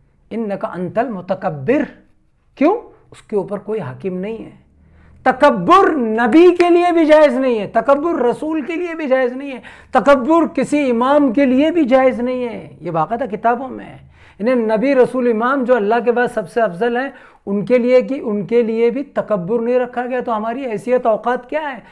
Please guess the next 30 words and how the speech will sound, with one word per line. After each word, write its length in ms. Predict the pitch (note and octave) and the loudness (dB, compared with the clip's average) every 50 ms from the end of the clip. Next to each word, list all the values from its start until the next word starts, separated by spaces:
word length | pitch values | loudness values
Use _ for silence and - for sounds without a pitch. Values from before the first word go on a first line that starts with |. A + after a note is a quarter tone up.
| - - _ _ - | -20 -20 _ _ -2
तकब्बुर 840 | G#3+ - - B3 G#3 F3+ D#3 D3+ C4+ F#4 F#4+ D#4+ B3 G#3 D#3 - - _ _ _ - | -2 0 2 0 0 0 -2 0 2 2 2 2 0 -4 -8 -14 -20 _ _ _ -4
जो 100 | F#3+ G3+ | -2 -2
हमारे 280 | F#3+ G3 A3 A#3+ A#3+ | -2 -2 -2 -2 -2
लिए 140 | A#3 A#3+ A#3 | -2 -4 -4
गुनाह 360 | D#3+ C3+ F#3+ G#3 A3+ A#3+ B3 | -4 -4 -4 -2 -2 -2 -2
है, 160 | B3 A#3 G#3+ F3 | -4 -6 -6 -8
हराम 400 | C#3+ F3 G#3 A#3 B3 B3 B3 A#3+ | -8 -8 -6 -4 -4 -6 -6 -6
है, 80 | A#3 G3+ | -6 -6
गुनाह 340 | G3 G3+ G#3+ A3 A3 A3+ A3+ | -6 -6 -6 -6 -6 -8 -8
कबीरा 420 | A3+ A3 G#3+ G3+ A3+ A#3 A#3+ A#3 A#3 | -6 -6 -6 -4 -4 -4 -4 -4 -4
में 120 | A3+ A#3 | -6 -6
है, 180 | G3 G#3 G#3+ G3+ - - - - - - F3+ | -6 -6 -8 -10 -16 -20 -20 -20 -18 -8 -4
वो 100 | G#3 A3 A3 - | -4 -4 -2 -2
तकब्बुर 440 | A3+ G3+ - A3 G3 E3+ F3+ C4 A#3+ | -4 -4 -2 -4 -4 -4 -6 -6 -6
सिर्फ 220 | - B3+ B3 G3 G#3+ | -6 -8 -8 -8 -8
अल्लाह 360 | E3 D#3 E3+ G#3+ A3 G3+ F3+ | -10 -8 -6 -6 -6 -8 -8
के 160 | E3+ - G3+ | -8 -8 -8
लिए 240 | E3+ D3+ D#3+ D#3+ D3+ | -8 -8 -10 -14 -14
है। 180 | C#3+ - - - _ _ _ _ - - _ _ - - - _ _ _ - _ _ _ _ - | -16 -20 -20 -20 _ _ _ _ -20 -20 _ _ -20 -20 -20 _ _ _ -20 _ _ _ _ 2
क्यों? 200 | C4+ D#4+ F#4+ G4 G4 - - - _ _ _ _ _ _ _ _ _ _ _ _ _ _ _ _ _ _ _ _ _ _ _ _ _ _ - | 2 4 4 2 -2 -6 -18 -20 _ _ _ _ _ _ _ _ _ _ _ _ _ _ _ _ _ _ _ _ _ _ _ _ _ _ -12
ये 60 | F3 D3+ | -6 -2
बात 240 | F#3+ G3 G#3 - | 0 0 2 2
आएगी 380 | B3+ C4+ D4 D4+ B3+ G#3+ D3 C3+ C#3 - _ _ _ _ _ _ _ _ _ _ _ _ _ _ _ _ _ - | 2 2 2 2 0 -6 -8 -10 -14 -20 _ _ _ _ _ _ _ _ _ _ _ _ _ _ _ _ _ -14
इंशाअल्लाह 440 | D#3+ D3 - G3 G3+ G3+ G3+ A3 G3+ | -12 -8 -2 0 0 2 0 -2 -2
कल 160 | F3+ G#3+ F#3+ | -2 -4 -4
की 120 | E3 A3 | -2 -4
मजलिस 360 | G#3+ G3+ G3+ F#3+ G3 G#3+ E3 F3+ | -4 -2 -2 -4 -4 -6 -6 -4
में 100 | A3 A3 | -4 -4
या 80 | A3 G#3+ | -4 -2
परसों। 400 | G#3+ G#3 F#3+ - - C#4 E4+ | -2 -4 -6 -4 -4 -4 -4